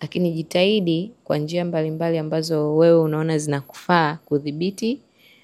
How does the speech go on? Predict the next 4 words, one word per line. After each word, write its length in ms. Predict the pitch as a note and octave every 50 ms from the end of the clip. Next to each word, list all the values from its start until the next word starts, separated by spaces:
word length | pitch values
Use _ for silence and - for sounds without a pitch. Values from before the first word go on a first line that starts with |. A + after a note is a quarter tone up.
| _ _ _ _ - D3+
msongo 460 | D3 - - - D3+ D3 D3 D3 E3
wa 100 | D#3+ D3
mawazo. 680 | C#3+ C#3+ C#3 C#3 C#3 C#3+ C#3 C#3 C#3+ C#3+ C#3 - D3+ D3 - _ _ _ _ _ _ _ _ _ _ -
Na 640 | D3+ D3+ D3+ D#3 D3+ D3+ D3+ D3+ D3+ D3 C#3+ C#3+